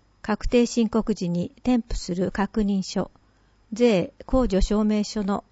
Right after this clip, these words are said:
交付を希望する場合は、どうか窓口または郵送で手続きをしてください。結果は、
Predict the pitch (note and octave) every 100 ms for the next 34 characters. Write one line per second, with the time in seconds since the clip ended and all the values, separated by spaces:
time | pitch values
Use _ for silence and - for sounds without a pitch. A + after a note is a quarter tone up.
0 | _ - B3+ A3 G3 F3+ - G3 G3+ G#3
1 | - F#3+ F3 F#3 F#3 G3 G#3 - _ _
2 | _ _ G#3 A3 A3+ G3 F#3 F#3 G#3 G3
3 | F3 G3+ - - G#3 - G3 G3 - G#3+
4 | A#3+ - A#3+ G#3+ G#3+ - _ _ - G#3+
5 | B3 A3 A3 F#3 F3+ - F3+ F3 F3 -
6 | D#3+ - _ _ _ _ _ _ _ _
7 | _ - A3 - A#3+ A3 G#3+